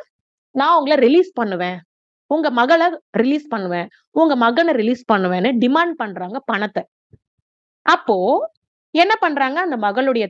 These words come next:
தகப்பனோ தாயாரோ, ஆ, மகனுடைய தகப்பனோ தாயாரோ, "கடத்தி கொண்டு வந்த கும்பலு இப்படி நம்ம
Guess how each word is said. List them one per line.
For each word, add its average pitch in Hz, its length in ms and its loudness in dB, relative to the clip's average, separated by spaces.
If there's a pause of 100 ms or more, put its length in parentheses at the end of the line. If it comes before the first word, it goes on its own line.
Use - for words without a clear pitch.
தகப்பனோ 202 460 -4 (160)
தாயாரோ, 196 480 -2 (680)
ஆ, 233 100 -4 (460)
மகனுடைய 233 360 -8 (100)
தகப்பனோ 233 360 -4 (120)
தாயாரோ, 185 460 0 (640)
"கடத்தி 233 260 -2
கொண்டு 214 220 -4
வந்த 208 220 -4
கும்பலு 233 280 -2 (120)
இப்படி 254 200 -6
நம்ம 208 180 -4